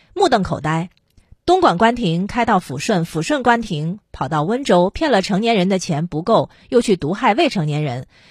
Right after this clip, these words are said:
在亲子夏令营上对少年儿童大讲什么男为大女为小，换男友就会烂手烂脚，诸事不顺皆因不孝等等。甚至在河北邯郸，有人到民政局去领结婚证，然后被分发了一本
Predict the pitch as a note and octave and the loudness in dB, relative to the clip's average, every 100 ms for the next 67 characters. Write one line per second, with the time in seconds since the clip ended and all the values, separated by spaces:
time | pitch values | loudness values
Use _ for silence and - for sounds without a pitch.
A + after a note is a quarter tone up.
0 | _ D4 C4 - E4 F#3 C#4 A#3 G#3 E3 | _ 2 2 0 -2 0 2 2 2 0
1 | F#3+ A3+ G#3 A3+ B3+ G3+ F#3+ E3+ G#3 G3 | 0 0 2 2 2 2 2 2 0 -2
2 | A#3+ F#3+ A3+ D3+ E3+ F#3+ F#3 C#4+ C4 C#4 | 0 0 -2 -4 -2 0 2 2 2 2
3 | A#3 E3+ D3 C#3 C4+ - G2+ - - - | 2 0 -2 0 0 -2 -4 -8 -20 -6
4 | - C#4+ G#3+ A#3 C4 C#3+ B3 A#3 A#3+ E3+ | 0 2 2 2 0 0 0 2 2 0
5 | - C#4+ A3+ - A2+ G#3+ B3+ F3+ D#3 - | 0 0 0 0 -2 0 0 0 -6 -10
6 | _ - - D#4+ E4+ E4 G#3+ F#3+ C4+ G3 | _ -20 -2 2 4 2 0 -2 0 0
7 | B3+ B3+ B3+ - - C4+ E3+ C3+ D#3 C3 | 2 0 0 -4 -2 2 0 0 -6 -8
8 | - _ _ _ _ _ - G4 E4 C#4+ | -14 _ _ _ _ _ -4 0 2 4
9 | D4 B3+ A#3 G#3+ A#3 G3 D3+ F3+ A3+ A3+ | 4 2 2 2 2 0 -2 0 0 0
10 | D#3 D#3 F#3+ A3 - A#3 F3+ A3+ C#4+ G#3 | 0 0 -4 -4 -2 0 2 0 -2 -2
11 | F3+ A3 A3+ E3+ C#3+ F3+ A3 D#4 F4 C4 | -4 -2 -2 -2 -2 -2 0 2 2 2
12 | - - G#3+ A#3+ G#3+ - C#4+ D4 C#4+ B3 | 0 -6 -2 0 0 0 -2 2 4 4
13 | F#3 A#3+ D#3+ C3+ | 0 0 0 0